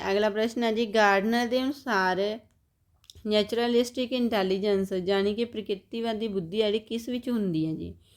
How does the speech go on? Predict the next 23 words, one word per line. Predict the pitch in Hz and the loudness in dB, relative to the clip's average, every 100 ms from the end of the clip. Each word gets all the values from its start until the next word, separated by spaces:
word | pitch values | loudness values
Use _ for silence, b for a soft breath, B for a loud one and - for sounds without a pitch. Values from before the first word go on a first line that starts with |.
| b b b b | b b b b
ਆਪਸ਼ਨ | 202 196 226 220 | -6 -4 -4 -2
ਤੁਹਾਡੇ | 220 202 | 0 0
ਸਾਹਮਣੇ | 202 208 196 208 | -2 -2 -2 0
ਨੇ | 220 220 | 0 0
ਜੀ, | 214 | -2
ਦੇਖ | 202 185 175 | 0 0 0
ਸਕਦੇ | - 196 190 208 | -6 -6 -4 -4
ਹੋ। | 277 - - _ _ _ _ _ _ _ _ _ 202 | -2 -4 -10 _ _ _ _ _ _ _ _ _ -4
ਹਾਂਜੀ, | 190 160 170 | -4 -2 0
ਇਹਦਾ | 190 | 0
ਸਹੀ | 247 220 220 | 0 0 0
ਉੱਤਰ | 214 - 226 | -2 -2 0
ਆਊਗਾ | 220 214 | 2 2
ਜੀ | 220 240 | 0 -2
B | 202 190 | 0 2
ਆਪਸ਼ਨ, | 196 185 190 | 2 -2 -8
ਕਿਸਾਨ | 180 220 214 226 208 220 247 | -8 -8 -4 0 4 4 2
ਅਤੇ | 226 240 | -2 -4
ਜੀਵ | 190 196 190 | -2 -2 -2
ਵਿਗਿਆਨੀ। | 180 175 175 156 139 156 _ _ _ _ _ _ _ _ _ _ _ _ _ _ _ _ _ _ _ | -2 -2 -2 -6 -10 -16 _ _ _ _ _ _ _ _ _ _ _ _ _ _ _ _ _ _ _
ਠੀਕ | 208 202 | -10 -6
ਹੈ | 240 | -6
ਜੀ, | 247 247 | -4 -6